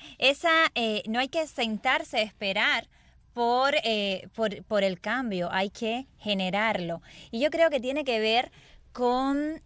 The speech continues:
la conjunción también en el, en el tiempo de muchos, eh, escenarios y muchos grupos sociales llegando al mismo estado mental,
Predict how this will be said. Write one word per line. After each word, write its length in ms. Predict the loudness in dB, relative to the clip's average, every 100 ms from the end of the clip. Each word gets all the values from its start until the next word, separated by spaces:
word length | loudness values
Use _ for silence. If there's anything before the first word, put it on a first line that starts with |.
| -20 -20 -20 -6
la 220 | 0 2
conjunción 800 | 2 -2 0 -2 -4 -4 -4 -2
también 800 | -2 -2 0 2 2 2 -2 -4
en 220 | -2 -2
el, 380 | -2 -2 -2 -4
en 180 | -4 -2
el 160 | -2 -4
tiempo 760 | -4 0 0 -2 -2 -2 -2 -6 -20 -16
de 640 | -4 0 2 4 2 0 _ _ _ -20 _ _
muchos, 1040 | -8 -2 2 2 0 -2 0 2 0 -2 -2
eh, 300 | 2 2 2
escenarios 840 | -2 -4 -2 0 2 2 0 -2
y 100 | 0
muchos 380 | -2 -2 -2 -4
grupos 320 | -2 -4 -6
sociales 760 | -6 -8 -2 2 2 0 -8 -12 -20 _ _ -20 _ _ -10
llegando 840 | -2 0 2 2 0 -2 -2 -2 -4 _ _ -4
al 200 | 0 0
mismo 640 | -2 -4 -4 -2 -2 -4 -10 -20 -20 -20 -20 -20 -16 -10
estado 480 | -6 0 2 2
mental, 560 | 0 -2 -2 0 0 -2